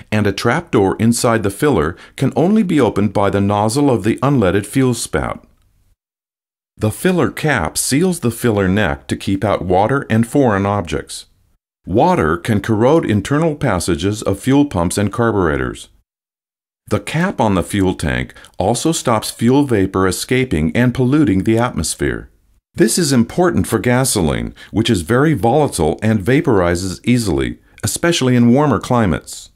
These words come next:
Some fuel caps have a low-pressure valve built in. It keeps a balance between the pressure in the tank and the outside atmospheric pressure.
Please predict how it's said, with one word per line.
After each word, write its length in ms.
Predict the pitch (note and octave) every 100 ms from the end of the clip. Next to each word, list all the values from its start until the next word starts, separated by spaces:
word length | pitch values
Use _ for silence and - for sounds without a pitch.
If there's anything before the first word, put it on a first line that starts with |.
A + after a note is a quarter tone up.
| _ _ _ _ _ _ _ _ _ _ -
Some 380 | - C#3+ F3+
fuel 240 | F#3+ A2+ E2
caps 420 | - C2+ C2 -
have 160 | A#2 A2
a 40 |
low-pressure 640 | A2 C#3 D3 A#2+ F2+ F2+
valve 440 | - D#2+ C#2+ F2 -
built 280 | E2+ E2 B2
in. 360 | A2+ C2+ - _ _ _ _ _ _ _ _ _ _
It 200 | A#2+ A2+
keeps 280 | - E3+ -
a 80 | A2+
balance 540 | B2 C3 D3 F2 F#2+
between 380 | - G2 G#2+ G2
the 100 | E2+
pressure 400 | - C3+ C#3 D#3+
in 80 | D#3
the 80 | D3+
tank 460 | - D3 E2 F2+
and 160 | - G#2
the 140 | A2
outside 520 | - C3 C#3 G2+ F#2 G2+
atmospheric 760 | G2+ G2 G2+ - D3 G#2+ -
pressure. 480 | - C#2 - A1